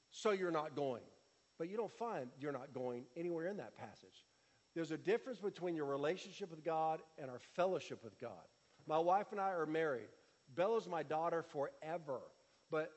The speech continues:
she can do something or I can do something to hurt one another, offend one another, and it hinders our intimacy, our fellowship, right? But it never breaks our relationship.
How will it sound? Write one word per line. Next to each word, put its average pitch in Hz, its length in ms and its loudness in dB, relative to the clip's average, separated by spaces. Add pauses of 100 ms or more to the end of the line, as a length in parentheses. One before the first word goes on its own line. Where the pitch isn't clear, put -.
she 226 200 -6
can 226 140 -6
do 214 100 -4
something 214 320 -2
or 156 80 -2
I 202 140 2
can 202 120 -6
do 165 100 0
something 180 340 -2
to 143 100 -2
hurt 208 320 0
one 185 120 0
another, 175 260 2
offend 220 340 0
one 160 160 0
another, 160 420 0
and 151 120 -2
it 151 160 -6
hinders 233 400 -2
our 156 300 2 (320)
intimacy, 160 680 -2
our 139 80 -6
fellowship, 190 640 -2 (400)
right? 151 300 0 (420)
But 170 120 2
it 151 60 0
never 180 440 2
breaks 143 320 -2
our 143 100 0
relationship. 127 720 -2